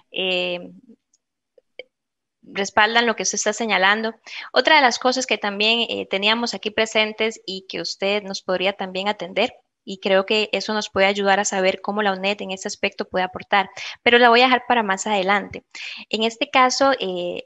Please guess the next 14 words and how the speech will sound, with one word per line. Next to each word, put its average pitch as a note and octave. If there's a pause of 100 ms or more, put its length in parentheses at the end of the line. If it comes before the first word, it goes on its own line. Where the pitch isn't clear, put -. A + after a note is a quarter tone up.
vamos G#3
a, F3+
a F#3
dar F#3+
un A#3
espacio A#3
a F#3+
don F#3
Javier, F#3+
¿verdad? G3 (640)
Eh, F#3+
y G#3 (320)
queríamos A#3
preguntarle, A3